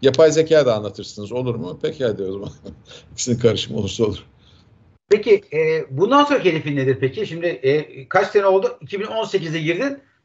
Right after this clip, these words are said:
Speaker 2: dördüncü sene giriyorsun. Artık yolculuk
Speaker 1: Evet.
Speaker 2: başlıyor herhalde yeni bir yere. <laughs>
Speaker 1: Evet, yok, yok, bu, burada, burada kalırım. Bu konuşmanın başında da söyledim. Çünkü yapay zeka çok gelişiyor.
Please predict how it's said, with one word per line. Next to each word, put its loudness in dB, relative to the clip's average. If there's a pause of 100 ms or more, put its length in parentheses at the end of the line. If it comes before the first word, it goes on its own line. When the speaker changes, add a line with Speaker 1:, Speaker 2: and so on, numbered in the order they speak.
(100)
Speaker 2:
dördüncü 4
sene 4
giriyorsun. 0 (280)
Artık 2
yolculuk 6
Speaker 1:
Evet. 0
Speaker 2:
başlıyor 0
herhalde -4
yeni -10
bir -6
yere. -6
<laughs> -6 (640)
Speaker 1:
Evet, 0
yok, 0
yok, 4
bu, -6
burada, -6
burada -4
kalırım. 2
Bu -12
konuşmanın -4
başında -4
da -4
söyledim. 0
Çünkü -12
yapay 2
zeka -2
çok -16
gelişiyor. -16